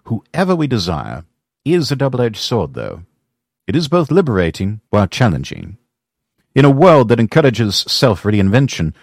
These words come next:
the power to redefine oneself is a formidable tool. We can transcend societal expectations and fashion our identities like sculptors, chiseling away at blocks of marble, creating intricate forms that reflect the nuances of our inner selves.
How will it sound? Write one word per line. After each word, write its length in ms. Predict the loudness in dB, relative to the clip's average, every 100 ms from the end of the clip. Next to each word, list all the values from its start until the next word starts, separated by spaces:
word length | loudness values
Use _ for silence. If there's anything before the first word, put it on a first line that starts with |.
| _ -8
the 80 |
power 340 | -6 -2 0 0
to 160 | 0
redefine 560 | 0 0 -2 0 2 2
oneself 540 | 0 -2 -2 -4 -6 -4
is 320 | -2 -2 -2
a 120 | -6
formidable 480 | -4 -4 -2 -4 -6
tool. 420 | -2 -2 -2 -12 _ _ _ _ -2
We 140 | -2
can 380 | 0 0 2 0
transcend 560 | 0 -2 0 0 0
societal 520 | -2 -4 -2 -2 -2 -4
expectations 840 | -4 -8 -6 -4 -4 -4 -6 -6 -12 -8
and 120 | -4 -4
fashion 480 | -2 -4 -4 -6
our 240 | -4 -4 -4
identities 540 | -2 -4 -4 -6 -6
like 160 | -4 -4
sculptors, 640 | -2 0 -2 -4 -8 -8 -12 _ _
chiseling 480 | 0 2 2 0 0
away 300 | 2 2 2
at 180 | -2 -2
blocks 320 | -2 -2 -4
of 120 | -2
marble, 500 | 2 2 2 -2 -8 -14 _ -4
creating 440 | 2 2 2 0 2
intricate 460 | 2 0 -8 -8
forms 560 | -4 0 2 0 -4 -8
that 120 | -12 -18 -6
reflect 380 | -4 0 0 0
the 80 | 0
nuances 640 | 2 2 0 -6 -6 -6 -8 -16 _
of 140 | -2
our 220 | 2 0 0
inner 220 | -2 -2
selves. 720 | -2 0 -2 -4 -12 -12